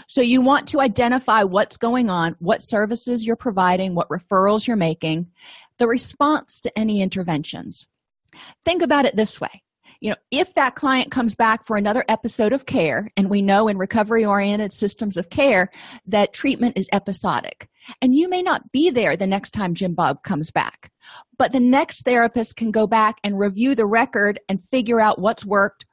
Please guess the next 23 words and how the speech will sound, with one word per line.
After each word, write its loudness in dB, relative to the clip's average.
what 0
didn't, -2
where 2
the, -6
kinda 2
where 4
you 0
left 0
off, 2
and -2
build 2
upon -4
that 0
instead -2
of -4
having 2
to -6
recreate -4
the -6
wheel, -2
which 0
saves, 0
um, -2